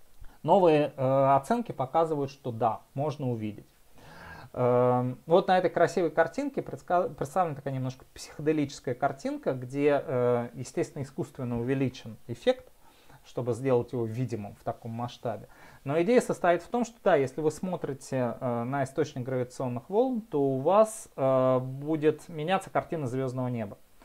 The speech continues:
У вас звезды начнут, э, описывать эллипсы на небе. Ну и каждый крестик соответствует, э, соответственно, осям этого эллипса. Эм, и, э, расчеты показывают, оценки показывают, что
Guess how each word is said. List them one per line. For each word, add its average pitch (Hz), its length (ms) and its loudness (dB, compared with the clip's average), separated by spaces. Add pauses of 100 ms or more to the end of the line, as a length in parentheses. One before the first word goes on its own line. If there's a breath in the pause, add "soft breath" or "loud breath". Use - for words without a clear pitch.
(280 loud breath)
У 135 60 0
вас 135 160 6
звезды 160 420 6
начнут, 151 540 -2 (100)
э, 127 420 2
описывать 131 600 -4
эллипсы 196 520 -4 (260)
на 123 160 -6
небе. 110 400 -6 (280 loud breath)
Ну 180 80 -4
и 156 100 0
каждый 147 360 2
крестик 202 460 -4
соответствует, 127 800 -4 (160)
э, 135 240 -12 (140)
соответственно, 123 460 -8
осям 120 380 -4
этого 113 260 -4
эллипса. 226 560 0 (680 loud breath)
Эм, 123 720 2 (1200)
и, 180 360 0 (560)
э, 139 580 4
расчеты 147 360 4
показывают, 196 640 2
оценки 131 380 -6
показывают, 190 640 2
что 160 680 2